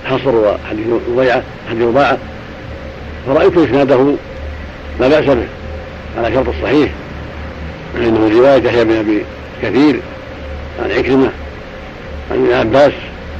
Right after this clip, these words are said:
وصرح يحيى بالسماع من عكرمة، وفي رواية، من رواية عكرمة عن عبد الله بن رافع وثقة عن الحجاج، الحجاج صرح بالسماع عن أبي هريرة من، من النبي صلى الله عليه وسلم، ثم صرح بالسماع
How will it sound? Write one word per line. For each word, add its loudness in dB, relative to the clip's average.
وصرح 2
يحيى 4
بالسماع 2
من -2
عكرمة، 2
وفي 4
رواية، 8
من 4
رواية 4
عكرمة 4
عن 4
عبد 2
الله 4
بن 4
رافع 6
وثقة 2
عن -2
الحجاج، 4
الحجاج 2
صرح 4
بالسماع 0
عن 4
أبي 2
هريرة 6
من، 0
من 2
النبي 4
صلى -4
الله -2
عليه 6
وسلم، 4
ثم 4
صرح 2
بالسماع 2